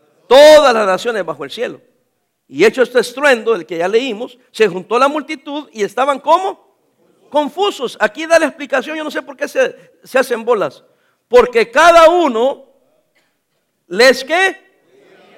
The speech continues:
"Oía hablar", ¿qué? "Su propia lengua". En otras palabras, eran lenguajes.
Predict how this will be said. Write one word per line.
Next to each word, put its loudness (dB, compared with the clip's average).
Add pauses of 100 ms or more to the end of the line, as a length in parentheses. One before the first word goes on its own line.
(360)
"Oía 2
hablar", 0
¿qué? -6 (400)
"Su -18
propia 2
lengua". -2
En -6
otras 0
palabras, 2
eran 2
lenguajes. -2